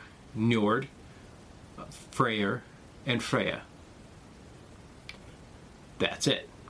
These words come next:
Those are the only three that we have named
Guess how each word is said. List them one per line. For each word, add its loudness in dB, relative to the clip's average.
Those 6
are 6
the 6
only 6
three 4
that 2
we 2
have 2
named 2